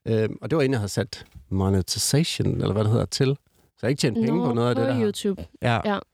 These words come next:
Speaker 1: Men altså, Facebook var min store ting. Det var den, der voksede hurtigt og organisk for mig.
Speaker 2: Ja.
Speaker 1: Og folk kunne dele det og kommentere, og det kan man jo ikke på samme måde på YouTube. Så
Speaker 2: Nej.
Speaker 1: men der lå jeg sådan og kørte imellem fem hundrede tusind,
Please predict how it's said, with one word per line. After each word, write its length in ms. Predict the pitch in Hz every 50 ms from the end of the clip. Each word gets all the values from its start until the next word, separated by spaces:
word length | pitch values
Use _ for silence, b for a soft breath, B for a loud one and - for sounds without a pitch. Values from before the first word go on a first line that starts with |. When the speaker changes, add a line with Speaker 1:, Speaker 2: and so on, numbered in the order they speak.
| - _ -
Speaker 1:
Men 180 | 113 110 -
altså, 180 | - 113 - 117
Facebook 400 | - - 175 196 190 - 175 147
var 80 | 143
min 340 | 127 143 151 147 127 107 101
store 400 | - - - - 139 139 139 151
ting. 240 | - - - 123 - - -
Det 80 | _ -
var 80 | 135
den, 120 | 139 143 139
der 60 | 123
voksede 360 | 113 123 131 - - 123 104
hurtigt 500 | 101 107 131 131 135 131 135 98 - - -
og 200 | - 98 95 90
organisk 500 | - 104 - 131 131 120 92 92 - -
for 100 | - -
mig. 220 | 101 92 90 107 110 - _ _ -
Speaker 2:
Ja. 120 | 208 196 185 - _ -
Speaker 1:
Og 120 | 120 113
folk 200 | - - 131 113
kunne 120 | - - 101
dele 260 | 120 131 139 147 151
det 80 | 151 123
og 80 | 104
kommentere, 540 | - - 113 110 - - 147 131 110 98 101
og 260 | - - 101 95 104 - B B B B B B -
det 80 | 123
kan 180 | - 143 131 127
man 100 | 123 110
jo 60 | 101 104
ikke 120 | - -
på 80 | - 107
samme 240 | - 98 90 95
måde 120 | 98 98 107
på 80 | 123 139
YouTube. 500 | 143 139 135 - - - - - - - - _ -
Så 140 | 208 208
Speaker 2:
Nej. 100 | 220 208 - - B B B B B B B _ - -
Speaker 1:
men 140 | - 123 113
der 160 | - 139 156
lå 200 | 175 180 180 165
jeg 200 | 139 123 120 120
sådan 200 | - 139 123 104
og 140 | 92 101 98 - _ _ _ _ _ _ _ _ _ - - _ -
kørte 260 | - 117 113 110 101
imellem 220 | 110 110 101 95 95
fem 180 | - 139 131
hundrede 220 | 123 117 113 110 107
tusind, 480 | - - 127 110 101 - 87 92 95